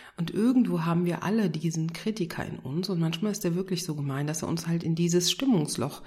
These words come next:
fallen lässt. Der zieht uns runter. Und da ich mir sicher bin, dass du mit einer lieben Freundin nicht so umgehen würdest, kannst du dir auch sicher sein, dass du diesen liebevollen Freund in dir hast.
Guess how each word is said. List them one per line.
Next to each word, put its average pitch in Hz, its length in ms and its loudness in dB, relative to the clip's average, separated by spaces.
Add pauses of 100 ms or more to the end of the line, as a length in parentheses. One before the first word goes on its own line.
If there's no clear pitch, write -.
(320)
fallen 127 500 -2
lässt. - 260 -8
Der 165 100 -2 (100)
zieht 170 260 -4
uns 202 320 -4
runter. 214 400 -2 (1040)
Und 196 400 4 (220)
da 190 420 4 (100)
ich 196 120 0
mir 190 140 6
sicher 185 300 4
bin, 143 240 0
dass 151 200 0
du 196 360 2
mit 170 100 6
einer 165 200 6
lieben 202 220 4
Freundin 165 480 4
nicht 233 160 6
so 240 100 6
umgehen 156 380 4
würdest, 170 580 -2
kannst 135 300 -4
du 185 60 -2
dir 185 180 -2
auch - 60 -8
sicher 170 300 -2
sein, 170 160 2
dass 170 160 -2
du 139 200 -2
diesen 147 380 0
liebevollen 160 720 0
Freund 120 360 -4
in 127 120 -8
dir 127 180 -6
hast. - 320 -12